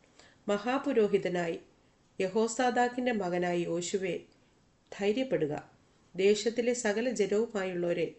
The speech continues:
ധൈര്യപ്പെട്ട് വേല ചെയ്യുവിൻ എന്ന് യഹോവയുടെ അരുളപ്പാട്. ഞാൻ നിങ്ങളോട് കൂടെ ഉണ്ടല്ലോ എന്ന് സൈന്യങ്ങളുടെ യഹോവയുടെ അരുളപ്പാട്.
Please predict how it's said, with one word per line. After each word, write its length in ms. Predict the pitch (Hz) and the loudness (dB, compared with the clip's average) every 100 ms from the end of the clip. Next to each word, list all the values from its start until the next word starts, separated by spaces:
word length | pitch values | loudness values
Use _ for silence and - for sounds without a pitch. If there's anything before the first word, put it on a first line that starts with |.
| - - | -18 -12
ധൈര്യപ്പെട്ട് 640 | 190 185 214 214 214 254 262 - | -8 -2 0 0 -2 -4 -8 -4
വേല 240 | 175 180 | -2 0
ചെയ്യുവിൻ 440 | 175 - 165 170 139 - _ _ _ - | -2 -4 -4 -6 -10 -14 _ _ _ -6
എന്ന് 480 | 190 226 285 - | -4 -2 -6 -4
യഹോവയുടെ 420 | 175 175 185 185 170 | -4 -2 -2 -2 -2
അരുളപ്പാട്. 540 | 160 160 165 156 160 - _ _ - - - | -4 -6 -6 -6 -6 -10 _ _ -20 -20 -4
ഞാൻ 280 | 208 233 285 | 2 2 4
നിങ്ങളോട് 420 | 240 202 202 214 | 4 4 4 4
കൂടെ 420 | 220 - 180 180 - | 2 -4 -4 -4 -4
ഉണ്ടല്ലോ 520 | 185 180 202 208 240 247 | -4 0 0 0 0 -2
എന്ന് 280 | 165 160 - - - - - _ - | -2 -4 -6 -12 -14 -18 -20 _ -14
സൈന്യങ്ങളുടെ 640 | - 214 220 247 262 262 240 | -4 0 2 2 2 2 2
യഹോവയുടെ 580 | 185 190 180 175 202 - | 0 -2 -2 0 -2 -4
അരുളപ്പാട്. 560 | 170 175 165 165 160 | -6 -6 -6 -6 -6